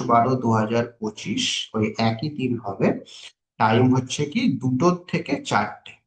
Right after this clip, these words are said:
বুঝতে পারলে? তার মানে এগারোটা থেকে একটা একটা পরীক্ষা হয়ে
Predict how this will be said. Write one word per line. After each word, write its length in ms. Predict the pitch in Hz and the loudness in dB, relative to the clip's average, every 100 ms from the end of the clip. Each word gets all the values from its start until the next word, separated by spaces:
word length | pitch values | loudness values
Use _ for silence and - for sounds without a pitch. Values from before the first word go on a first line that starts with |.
| - | -2
বুঝতে 220 | 160 175 190 | 2 4 4
পারলে? 220 | 151 - - _ _ _ | 4 0 -6 _ _ _
তার 140 | 120 113 113 | 2 4 6
মানে 180 | 117 - 113 113 | 6 4 2 4
এগারোটা 420 | 117 123 127 135 139 | 4 2 2 -2 -4
থেকে 180 | 135 160 | -2 -2
একটা 220 | - - 123 | -2 -6 -8
একটা 180 | - 131 - | -6 -6 -4
পরীক্ষা 360 | 123 123 - 139 127 | -2 -2 -4 -6 0
হয়ে 160 | 135 | 0